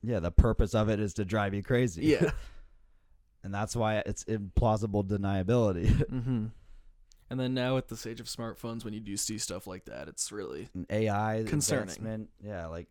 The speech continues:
Speaker 1: A I gang stalking probably is real.
Speaker 2: Yeah.
Speaker 1: Definitely is real. <clears throat>
Speaker 2: Mm-hmm.
Speaker 1: Why wouldn't they use it to?
Speaker 2: I don't know.
Speaker 1: But, um, it's fucking creepy, man. Um,
Speaker 2: It's definitely something the Soviets have been doing since the eighties, right? On paper.
Speaker 1: Yeah.
Speaker 2: So it's like,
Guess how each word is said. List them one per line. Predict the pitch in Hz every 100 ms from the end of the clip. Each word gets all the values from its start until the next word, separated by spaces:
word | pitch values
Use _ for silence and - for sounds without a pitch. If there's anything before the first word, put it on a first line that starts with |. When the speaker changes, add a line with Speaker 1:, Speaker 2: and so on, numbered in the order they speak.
| -
Speaker 1:
A | 101
I | 107
gang | 98 98 107
stalking | - 101 87 90 87
probably | 82 90 90
is | 87
real. | 82 90 78 73 - -
Speaker 2:
Yeah. | - 123 62 50 - - - - 90
Speaker 1:
Definitely | 98 110 98 90
is | - - 78
real. | - - -
<clears throat> | _ - _ _ -
Speaker 2:
Mm-hmm. | 117 - -
Speaker 1:
Why | 110
wouldn't | 110 120
they | 98
use | 90 82 80
it | 76
to? | - 80 78 - - _ -
Speaker 2:
I | - 131
don't | 107
know. | 113 - - - -
Speaker 1:
But, | 92 95
um, | 95 92 85 - - - - - _ _ _ _
it's | 98 104
fucking | - 110 104
creepy, | 95 - 82 85
man. | 82 80 78 -
Um, | 104 104
Speaker 2:
It's | 95 -
definitely | 131 143 139
something | 123 120
the | 113
Soviets | - 123 123 110
have | 95
been | 110
doing | 110 113
since | - 110
the | - 78
eighties, | 110 85 73
right? | 95 104 107 _
On | 101 113
paper. | - 113 - - - _ _ _ _ _
Speaker 1:
Yeah. | 101 98 87 80
Speaker 2:
So | - 104
it's | 101
like, | 107 104